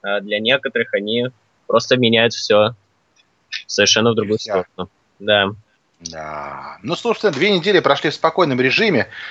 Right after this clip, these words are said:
Speaker 2: Мы вместе с вами, вместе с вами ждем Gamescom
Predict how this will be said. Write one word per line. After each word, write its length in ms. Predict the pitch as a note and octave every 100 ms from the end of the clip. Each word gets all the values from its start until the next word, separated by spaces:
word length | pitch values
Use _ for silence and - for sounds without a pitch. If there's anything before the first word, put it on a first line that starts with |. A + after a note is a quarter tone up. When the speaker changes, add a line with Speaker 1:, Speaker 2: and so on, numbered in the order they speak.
| - -
Speaker 2:
Мы 200 | A#2+ F#3
вместе 300 | D#3+ D#3+ -
с 100 | -
вами, 360 | E3 E3 C#3 -
вместе 380 | - D3 D#3 -
с 80 |
вами 180 | E3 C#3
ждем 460 | G#2+ G#2 B2+ B2+ F#2+ - -
Gamescom 800 | G2 A#2+ D#3 G#2 - - B3+ D#3+